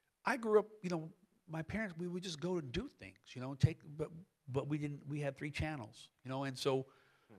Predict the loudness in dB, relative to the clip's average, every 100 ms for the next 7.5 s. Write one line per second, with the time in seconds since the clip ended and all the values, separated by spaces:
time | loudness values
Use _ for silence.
0 | 0 4 4 4 4 2 2 0 0 2
1 | 0 0 -2 -2 -2 -6 _ -2 4 4
2 | 6 4 4 2 6 6 4 0 0 2
3 | 0 0 -4 -4 -2 0 0 -4 -14 -8
4 | 2 6 6 6 6 6 8 4 4 8
5 | 10 10 8 4 2 -10 6 6 6 -4
6 | 2 4 2 -2 -4 0 0 2 0 0
7 | 2 2 4 0